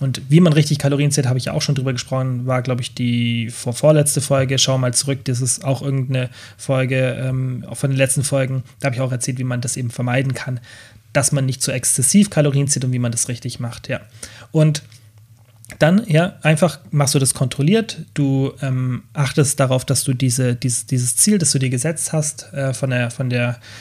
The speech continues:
Kalorienzufuhr, dass du das einhältst. Wenn du mal ein bisschen drüber bist, ist nicht so schlimm, isst halt am nächsten Tag weniger, sodass dein, deine Wochenbilanz passt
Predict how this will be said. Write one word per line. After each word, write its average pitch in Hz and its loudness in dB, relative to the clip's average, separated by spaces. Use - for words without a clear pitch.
Kalorienzufuhr, 156 4
dass 135 2
du 135 2
das 135 2
einhältst. 170 6
Wenn 147 4
du 151 8
mal 147 6
ein 143 2
bisschen 139 2
drüber 143 4
bist, 135 0
ist - -4
nicht 123 -4
so 127 -6
schlimm, 156 2
isst - -4
halt 127 -4
am 123 -4
nächsten 123 -4
Tag 120 -8
weniger, 143 2
sodass 123 -4
dein, 117 -6
deine 123 -2
Wochenbilanz 151 2
passt - -4